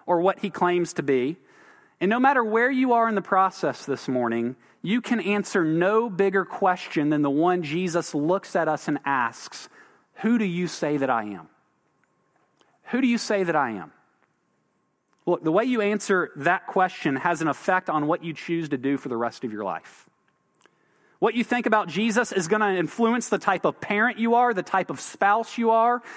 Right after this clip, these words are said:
It'll shape the attitude you have towards helping other people. It'll change the way you decide to spend and to give your money and your resources. The way you answer this question makes a huge difference in your relationships.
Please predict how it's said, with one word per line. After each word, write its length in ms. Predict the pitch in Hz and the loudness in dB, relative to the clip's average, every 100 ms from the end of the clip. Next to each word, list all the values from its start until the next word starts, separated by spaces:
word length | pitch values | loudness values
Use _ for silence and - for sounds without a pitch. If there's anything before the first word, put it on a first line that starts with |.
| - | -2
It'll 220 | 208 190 | 2 2
shape 340 | - 233 233 233 | 0 -2 -2 0
the 140 | 185 | 0
attitude 560 | 196 208 240 - 247 208 | 2 2 2 -2 -2 -2
you 80 | 185 | -2
have 340 | 208 214 226 | 2 2 2
towards 300 | - 180 156 | 0 -2 0
helping 400 | - 220 233 214 | 0 0 0 0
other 200 | 208 170 | 0 -2
people. 520 | - 214 226 254 262 - _ _ _ _ _ _ - _ 214 | -4 -4 0 0 0 -10 _ _ _ _ _ _ -20 _ 2
It'll 220 | 240 208 | 2 0
change 600 | - - 226 247 240 180 | -2 -2 0 0 0 2
the 120 | 180 | 2
way 180 | 196 220 | 4 2
you 140 | 233 | 0
decide 440 | 185 - 202 208 180 | -2 2 2 2 0
to 60 | |
spend 600 | 156 - - 214 233 247 175 | -4 -4 0 0 2 0 0
and 140 | 175 | 0
to 40 | |
give 380 | 156 165 214 196 | 0 2 2 2
your 100 | 180 | 0
money 400 | 175 190 220 233 | 4 2 2 0
and 140 | 180 175 | 0 2
your 180 | 170 | 2
resources. 920 | 165 185 - 220 220 - 247 240 - - _ _ _ _ _ _ _ _ _ _ - | 2 -2 -2 -2 -2 -4 -6 -8 -12 -18 _ _ _ _ _ _ _ _ _ _ 0
The 80 | 202 | 2
way 140 | 233 | 4
you 200 | 262 269 | 2 0
answer 420 | 185 233 233 233 | 0 -2 0 0
this 180 | 202 190 | 0 -2
question 440 | - 226 220 - 180 | 0 0 0 -2 -2
makes 240 | 190 - | -2 -2
a 40 | |
huge 400 | 156 - 220 165 | -2 -2 -4 -2
difference 380 | 151 202 208 - | 0 0 -2 -4
in 80 | 214 | -2
your 120 | 214 | 0
relationships. 1000 | 220 220 240 - 147 - - - - - | 0 0 -2 -4 -6 -6 -10 -12 -20 -20